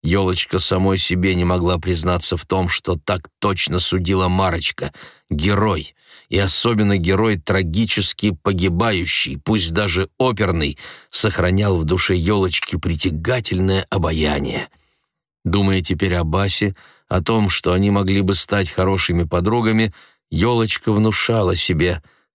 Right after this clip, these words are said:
«Нет-нет, это невозможно, мы слишком разные по характеру и по возрасту.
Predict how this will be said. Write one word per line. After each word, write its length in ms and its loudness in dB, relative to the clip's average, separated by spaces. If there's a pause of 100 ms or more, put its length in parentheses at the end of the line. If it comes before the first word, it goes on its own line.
«Нет-нет, 580 0 (280)
это 220 0
невозможно, 800 2 (260)
мы 120 2
слишком 500 0
разные 640 0
по 140 -4
характеру 680 0
и 40 -4
по 140 0
возрасту. 680 0